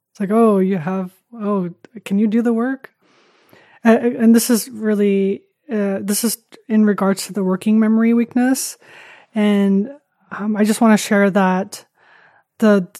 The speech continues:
delay in being able to use the information can be frustrating, and sometimes it can,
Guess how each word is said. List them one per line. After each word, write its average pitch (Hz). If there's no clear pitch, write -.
delay 202
in 202
being 190
able 190
to -
use 180
the 196
information 185
can 214
be 208
frustrating, 214
and 196
sometimes 185
it 185
can, 180